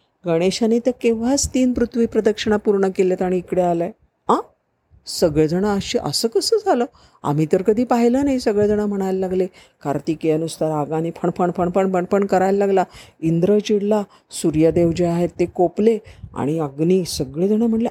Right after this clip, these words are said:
"असं कसं? असं कसं?" त्यावेळेला महादेव म्हणले की, त्यांनी अगदी शास्त्रशुद्ध व्यवहार केलाय बरं का, कारण की त्यांनी काय केलेलं आहे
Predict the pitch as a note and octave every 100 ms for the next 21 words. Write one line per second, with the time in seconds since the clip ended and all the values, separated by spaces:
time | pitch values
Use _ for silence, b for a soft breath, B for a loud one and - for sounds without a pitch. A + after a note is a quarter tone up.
0 | - - - - C#4 C#4 - A3 - G#3+
1 | A#3 G#3+ G#3 B B _ _ C3 C3 C#3
2 | D3 D3+ D3 E3 G3+ A#3 B B - C#3+
3 | D#3+ A#3 B3+ A#3+ F3 D#3 C#3 C#3+ D#3+ G3+
4 | B B - - E3 E3+ E3 D3 D#3 D#3+
5 | C#3+ C#3+ D#3+ C3+ D3 - E3 - C#3+ D#3+
6 | E3 D#3+ D#3+ E3 E3+ F3 F#3 A3+ D4 -
7 | D#3+ - b b b - D3 C#3+ E3 G3+
8 | G#3 - D#3 D#3+ D3+ D#3+ - E3+ A3 A3
9 | G#3 G3 F#3+ F3+ F3 F#3